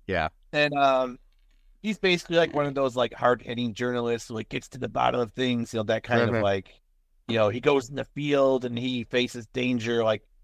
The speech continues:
Speaker 2: that kind of journalist. Back in the eighties, that was kind of a big thing. Nowadays, no one really does that anymore.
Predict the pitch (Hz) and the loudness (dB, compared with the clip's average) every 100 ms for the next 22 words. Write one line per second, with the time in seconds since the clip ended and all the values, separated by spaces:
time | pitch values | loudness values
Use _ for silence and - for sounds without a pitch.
0 | _ - 131 - 131 113 98 _ 127 117 | _ 2 2 2 0 0 -4 _ -4 0
1 | 110 107 - 135 131 127 120 117 120 117 | 0 0 0 2 2 0 -2 -2 -2 -4
2 | 107 - _ - - - - _ - 160 | -8 -14 _ -20 -20 -20 -20 _ 0 2
3 | 139 135 127 113 123 - 123 120 113 113 | 2 0 2 2 0 0 -2 0 4 4
4 | 120 113 110 - 104 104 104 95 104 107 | 2 -2 -4 -4 -4 -4 -6 -2 -2 -2
5 | 107 107 - | -6 -6 -10